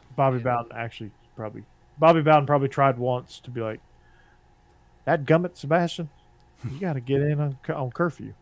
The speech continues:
Speaker 1: dad gummit." And Sebastian's like,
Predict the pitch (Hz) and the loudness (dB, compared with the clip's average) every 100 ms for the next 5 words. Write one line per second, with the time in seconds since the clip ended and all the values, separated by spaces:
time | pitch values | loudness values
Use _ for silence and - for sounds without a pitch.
0 | _ - 131 120 131 165 - _ _ _ | _ -8 -8 -4 -4 -4 -10 _ _ _
1 | _ - _ _ _ _ - 135 127 120 | _ -20 _ _ _ _ -12 -6 -4 -4
2 | 110 107 120 117 - 98 76 | -8 -10 -8 -8 -10 -18 -20